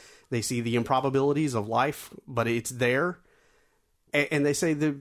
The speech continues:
there is no, there's no love there. There's nothing tying that together. There's no love.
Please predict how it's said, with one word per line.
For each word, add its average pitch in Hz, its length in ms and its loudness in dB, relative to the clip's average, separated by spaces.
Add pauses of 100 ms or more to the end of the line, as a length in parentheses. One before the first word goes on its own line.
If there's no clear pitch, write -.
(140)
there 147 280 2
is 180 180 2
no, 104 340 0 (100)
there's 208 220 0
no 196 100 4
love 90 360 -6
there. 120 160 -2
There's 202 160 -2
nothing 139 280 0
tying 104 360 -4
that 104 140 -10
together. 107 360 -8
There's 156 200 -4
no 123 180 -4
love. 110 400 -4